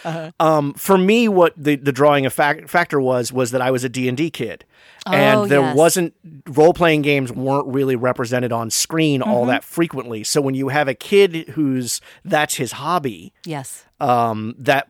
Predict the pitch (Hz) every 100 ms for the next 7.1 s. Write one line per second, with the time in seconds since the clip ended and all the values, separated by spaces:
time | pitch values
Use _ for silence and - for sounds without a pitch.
0 | 123 143 131 - 127 110 98 - 71 -
1 | - 185 151 127 - _ 165 - 131 -
2 | 165 160 165 151 151 139 - - 147 147
3 | - - - 208 269 262 233 190 185 165
4 | 170 170 160 151 143 - 175 151 131 139
5 | - 143 135 131 131 143 - 156 - -
6 | 262 247 233 233 208 208 220 208 196 190
7 | 180